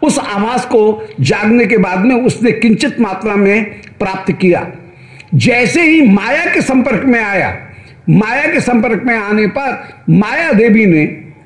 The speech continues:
उस जीव को मोहित कर लिया और वो अपने सच्चित आनंद रूप को भूल गया। जैसे हल्दी यदि चूने के साथ में मिली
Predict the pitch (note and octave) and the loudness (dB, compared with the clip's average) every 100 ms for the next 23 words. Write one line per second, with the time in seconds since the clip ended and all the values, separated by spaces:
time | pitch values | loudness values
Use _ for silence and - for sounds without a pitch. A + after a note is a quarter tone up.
0 | - - D4 F#3+ F3 C#3+ A#3 F#3+ E3+ G#3+ | -18 -4 0 2 2 4 4 4 2 2
1 | B3+ E3+ G3+ F3+ B3+ - D3+ C3 B2 C#3 | 4 4 4 4 2 0 0 2 4 2
2 | A2 - - - - - _ - - - | 0 -8 -16 -20 -20 -20 _ -20 -20 -20
3 | - - - D#3+ B3 D4 - - G3 A3 | -20 -8 0 2 2 0 -2 -4 2 2
4 | A3 - A3 - G4+ C4+ F#3 G#3 G3 F3+ | 2 -2 -4 -2 -4 -4 -2 2 4 4
5 | F3+ C#3 C4 A#3+ A#2+ D#3 C#3 D3 - - | 4 2 2 4 4 4 4 2 0 -6
6 | - - - - - - - - - - | -14 -20 -20 -20 -20 -20 -20 -20 -6 2
7 | D3+ A3 - C#4+ G3 G#3+ - - - - | 2 2 0 0 2 2 0 -4 -14 -20
8 | _ _ _ _ - - G3+ C4 C4+ D#4 | _ _ _ _ -8 0 2 4 4 4
9 | C#4 A#3 A3+ C4+ - - B3 C4 C4 D#4+ | 4 4 4 2 0 -2 2 4 4 4
10 | D4+ D4 - G#3+ G3+ F#3+ B3+ B3+ G#3 B3 | 2 0 0 -2 -6 0 2 4 4 4
11 | C#4+ F3+ | 4 2